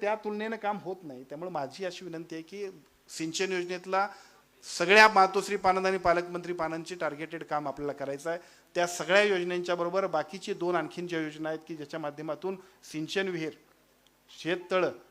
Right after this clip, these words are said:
आणि सिंचन विहीर आणि शेततळ्याबरोबर आता फळबाग लागवडीसाठी सुद्धा खूप चांगल्या पद्धतीने शंभर टक्के, शंभर टक्के आपल्याला अनुदानातनं हे सगळंच्या सगळं काम द्यायला आहे. काल माझ्याबरोबर पाशा पटेल साहेब होते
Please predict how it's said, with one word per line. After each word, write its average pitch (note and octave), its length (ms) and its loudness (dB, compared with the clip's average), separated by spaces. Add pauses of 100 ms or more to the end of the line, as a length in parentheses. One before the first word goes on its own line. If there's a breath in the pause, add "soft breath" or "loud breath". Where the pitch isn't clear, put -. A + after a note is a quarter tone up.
(200 soft breath)
आणि D#3 160 -6
सिंचन E3 440 -4
विहीर F3 180 2
आणि F3 160 -2
शेततळ्याबरोबर E3+ 640 -2
आता D#3+ 200 -2 (100)
फळबाग E3 400 2
लागवडीसाठी E3 680 -2
सुद्धा D#3+ 320 -6
खूप F3+ 180 -10
चांगल्या D3+ 300 -6
पद्धतीने D#3+ 400 -10
शंभर D#3+ 460 -6
टक्के, E3 420 -8 (640)
शंभर D#3+ 520 0
टक्के F#3+ 300 -4
आपल्याला F3 420 0
अनुदानातनं D#3+ 560 -4
हे F3 140 -8
सगळंच्या D#3+ 440 -10
सगळं D3+ 200 -10
काम C#3+ 240 -8
द्यायला C3 180 -8
आहे. A2+ 80 -16 (340 soft breath)
काल E3 180 4
माझ्याबरोबर F3 500 0
पाशा E3 260 -2
पटेल E3 260 -8
साहेब E3 180 -4
होते C#3 260 -10